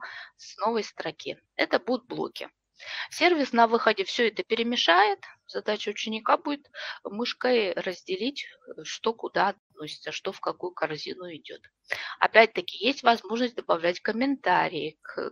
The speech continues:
после того, как, э, задание будет выполнено, ученик увидит комментарии, там ему будет описано, э, например, какие моря к каким океанам относятся и почему это именно так. Далее.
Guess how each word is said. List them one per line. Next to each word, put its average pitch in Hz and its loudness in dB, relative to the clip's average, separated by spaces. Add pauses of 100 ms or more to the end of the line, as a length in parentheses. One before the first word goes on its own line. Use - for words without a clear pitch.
после 180 -4
того, 190 4
как, - -10
э, 156 -6
задание 170 0
будет 196 -8
выполнено, 370 4 (300)
ученик 370 0
увидит 247 0
комментарии, 269 6
там 339 4
ему 220 0
будет 294 0
описано, 196 0 (580)
э, 180 -2
например, 190 2 (280)
какие 202 0
моря 220 8
к - -10
каким 226 0
океанам 202 0
относятся 277 -4
и - -6
почему - -8
это 240 -4
именно 160 -10
так. - -12 (1700)
Далее. 160 0